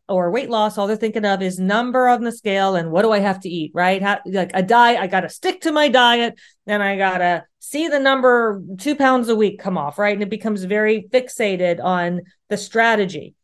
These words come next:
But honestly, what I find is strategies maybe ten percent.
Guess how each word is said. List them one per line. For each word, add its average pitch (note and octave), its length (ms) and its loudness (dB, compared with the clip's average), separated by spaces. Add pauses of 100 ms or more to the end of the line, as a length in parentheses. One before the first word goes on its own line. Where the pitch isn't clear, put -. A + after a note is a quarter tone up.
(500)
But G#3+ 380 2
honestly, C#4+ 680 -2
what A3+ 160 0
I G3+ 160 0
find A#3 280 -2
is G#3 120 -6
strategies A3+ 600 -2
maybe G#3 320 -4
ten G#3+ 300 -6
percent. A#3 480 -6